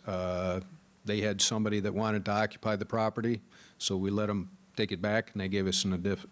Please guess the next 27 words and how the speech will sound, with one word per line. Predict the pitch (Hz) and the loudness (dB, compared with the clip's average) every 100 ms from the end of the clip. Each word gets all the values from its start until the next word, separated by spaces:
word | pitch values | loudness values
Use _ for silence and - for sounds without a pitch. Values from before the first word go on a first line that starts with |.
| - | -14
additional | 95 107 - 104 92 | -6 -2 0 0 0
half | 98 - | -2 0
a | |
million | 101 98 95 | 0 2 2
dollar | 92 92 90 | 2 0 -2
contribution. | - 92 92 90 92 - - - - - - - - - | -4 -6 -6 -2 -2 -2 -10 -16 -20 -20 -20 -20 -18 -4
So | - 117 | 2 4
there | 127 | 6
are | 135 135 110 - - | 6 4 2 -6 -2
continuing | 117 107 139 120 117 | 2 4 4 4 4
revenues | 110 117 101 87 85 - | 4 4 2 0 -2 -2
here. | 78 - - - - - | -2 -4 -16 -16 -12 0
But | 127 123 - - - - - 202 | 2 2 -4 -20 -14 -12 -8 -2
I | 131 | 0
believe | 131 139 151 135 107 113 | 2 2 2 0 -4 0
this, | 143 135 - - | 2 2 -4 -10
this | 131 123 120 151 - | -6 -4 2 4 6
is | 139 110 | 4 4
the | 113 | 4
set | - 110 - | 4 2 0
number | 104 87 80 - - - - - | -2 -2 -10 -16 -20 -16 -14 -4
right | 107 101 | 0 0
here. | 101 - - - | -2 -4 -8 -2
This | 117 139 | 2 2
is | 120 | 2
the | 120 | 0
budget. | 117 110 90 101 | 0 0 0 -2